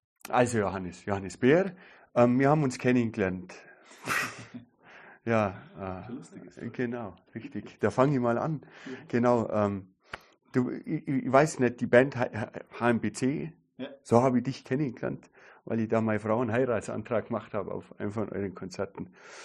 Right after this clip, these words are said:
Speaker 1: Und dann
Speaker 2: In
Speaker 1: habe ich aber
Speaker 2: Nesselwang, gell?
Speaker 1: In Nesselwang war das. Und dann habe ich die aber immer wieder getroffen mit dem Matthias Schriefel zusammen.
Speaker 2: Ja.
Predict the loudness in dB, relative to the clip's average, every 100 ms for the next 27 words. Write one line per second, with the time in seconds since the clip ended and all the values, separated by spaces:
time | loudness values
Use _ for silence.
0 | -16 -2 2 6 6 10 10 10 2 -4
1 | -6 -10 -6 -2 2 0 0 -6 -6 -8
2 | -10 -10 -6 -6 -6 -4 0 2 2 2
3 | 0 0 -2 -2 0 -2 -4 -2 -4 -4
4 | -8 -12 -12 _ -20 -20 -20 _ -4 -2
5 | -2 -2 0 0 0 -2 -2 -6 -14 -16
6 | -16 -16